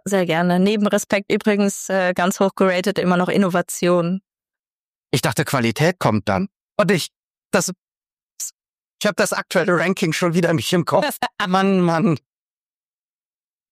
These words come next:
Speaker 1: Ähm, nein, da war uns einfach wirklich wichtig und deswegen war der Prozess davor für uns auch so entscheidend und wichtig, ähm, uns zu fragen,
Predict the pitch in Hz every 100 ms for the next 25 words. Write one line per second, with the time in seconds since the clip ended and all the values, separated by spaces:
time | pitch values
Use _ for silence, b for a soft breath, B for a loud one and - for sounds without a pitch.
0 | - 196 185 180 202 190 190 196 - -
1 | 208 208 226 220 226 - 226 226 196 214
2 | 202 202 190 190 190 214 - 214 - 196
3 | - 247 262 269 208 190 196 185 - 190
4 | 190 - 202 185 180 - 202 - 220 233
5 | - B B - - 190 190 180 214 -
6 | 214 - 185 214 226 208 208